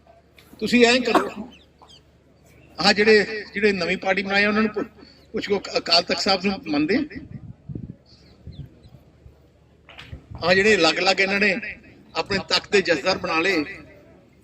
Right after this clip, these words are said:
ਕੀ ਉਹ ਮੰਨਦੇ ਆ? ਕਾਂਗਰਸੀ ਦੇਖ ਲਓ,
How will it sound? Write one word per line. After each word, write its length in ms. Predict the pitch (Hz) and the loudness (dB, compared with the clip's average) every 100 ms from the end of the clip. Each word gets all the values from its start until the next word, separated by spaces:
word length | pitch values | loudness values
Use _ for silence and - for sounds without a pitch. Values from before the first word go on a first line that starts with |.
| _ _ - | _ _ 0
ਕੀ 100 | 196 | 0
ਉਹ 80 | |
ਮੰਨਦੇ 300 | 196 165 170 | 2 0 2
ਆ? 340 | 247 269 240 - - - _ _ _ 311 294 - - - - - - - - - - - - - - - - - - _ - - - - - - - - | 0 0 -6 -14 -20 -20 _ _ _ _ -20 -20 -20 -20 -20 -20 -20 -20 -20 -20 -20 -20 -20 -20 -20 -20 -20 -20 -20 _ -20 -20 -20 -20 -20 -20 -20 2
ਕਾਂਗਰਸੀ 540 | 180 202 214 214 226 208 233 | 2 4 4 6 6 4 2
ਦੇਖ 200 | 196 | 2
ਲਓ, 100 | 190 | 4